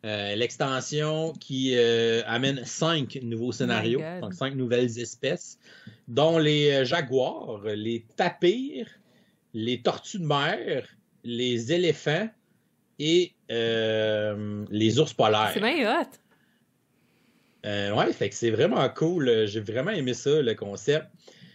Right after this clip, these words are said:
Speaker 1: Son seul défaut, c'est pas un jeu que le matériel est vraiment si hot
Speaker 2: <laughs>
Speaker 1: que ça.
Speaker 2: Ouais.
Speaker 1: Tu sais, le matériel, il est un peu bof.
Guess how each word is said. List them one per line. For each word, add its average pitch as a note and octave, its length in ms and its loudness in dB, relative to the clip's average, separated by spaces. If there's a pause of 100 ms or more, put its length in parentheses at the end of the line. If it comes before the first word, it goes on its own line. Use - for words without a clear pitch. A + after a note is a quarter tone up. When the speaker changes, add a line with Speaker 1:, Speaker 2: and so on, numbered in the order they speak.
(260)
Speaker 1:
Son A#2 200 -4
seul G#3 320 4
défaut, D3+ 460 -4 (100)
c'est - 440 -20
pas A#3 160 0
un E3 100 0
jeu D3+ 180 -2
que E3+ 100 -6
le B2 100 0
matériel C3+ 680 -2
est A2 120 -4
vraiment B2+ 760 -4
si - 340 0
hot A2 180 2
Speaker 2:
<laughs> - 120 -14
Speaker 1:
que G#2+ 100 -4
ça. - 200 -10 (220)
Speaker 2:
Ouais. F3 300 -2
Speaker 1:
Tu F3 60 -12 (280)
sais, D#3 80 0
le E3 100 6
matériel, E3 520 2
il D3+ 100 -4
est D3 200 -6
un F3 160 -2
peu D3 260 0
bof. C3 460 -4